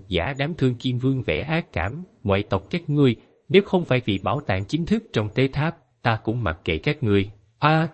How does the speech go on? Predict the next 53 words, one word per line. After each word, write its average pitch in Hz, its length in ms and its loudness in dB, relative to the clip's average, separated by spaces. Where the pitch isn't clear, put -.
của - 200 0
bảo 139 160 0
tàng 123 280 0
chính 180 200 -2
thức?" 214 180 2
La 139 160 2
Phong 147 280 -2
thầm 104 240 0
kinh 127 220 0
hãi. 113 380 -2
Thương 147 200 2
Kim 131 200 2
Vương, 135 340 2
Tử 101 260 0
Trung 127 180 2
Vương 127 280 0
cũng 117 220 -4
giật 90 200 0
mình. 82 260 -4
"Ha 175 160 2
ha, 165 260 2
các 180 280 -4
ngươi 151 140 4
không 147 240 -2
nghĩ 95 220 -2
rằng 80 260 -4
một 98 240 2
tàng 104 280 -2
bảo 98 160 0
thất 185 200 0
mà 92 160 -2
Phong 131 240 -2
Vương 135 300 0
đỉnh 104 220 -4
cao 127 300 0
tự 95 220 0
bạo 82 300 -4
mà 113 140 0
có 185 160 0
thể 127 200 0
tàn 104 260 -2
phá 139 260 -2
lại 117 160 -2
che 117 180 0
giấu 123 260 0
một 110 320 -2
đại 90 160 -2
bảo 101 140 -2
tàng 85 320 -6
chính 143 160 -4
thức 190 220 -2
được 87 220 -2
à?" 82 300 -6